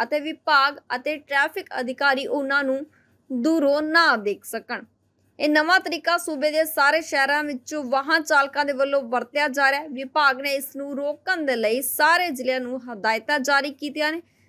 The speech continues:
ਜਿਸ ਤੋਂ ਬਾਅਦ ਅਜਿਹੇ ਵਾਹਨਾਂ ਤੇ ਜੁਰਮਾਨਾ ਲਾਉਣ ਦੀ ਵੀ ਮੰਗ ਕੀਤੀ ਹੈ ਅਤੇ ਉਹਨਾਂ ਨੂੰ ਜ਼ਬਤ ਕਰਨ ਲਈ ਵੀ ਕਿਹਾ ਗਿਆ ਹੈ।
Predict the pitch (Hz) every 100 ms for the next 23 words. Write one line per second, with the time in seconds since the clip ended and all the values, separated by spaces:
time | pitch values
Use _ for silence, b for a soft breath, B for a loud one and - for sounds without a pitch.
0 | _ 269 339 339 359 311 311 254 285 220
1 | 277 339 302 285 285 302 277 285 247 269
2 | 269 269 285 339 339 302 277 294 277 254
3 | 233 233 240 226 190 b _ - 247 320
4 | 294 302 330 330 233 294 302 339 - 302
5 | 285 277 269 254 269 - 349 233 196 202
6 | 226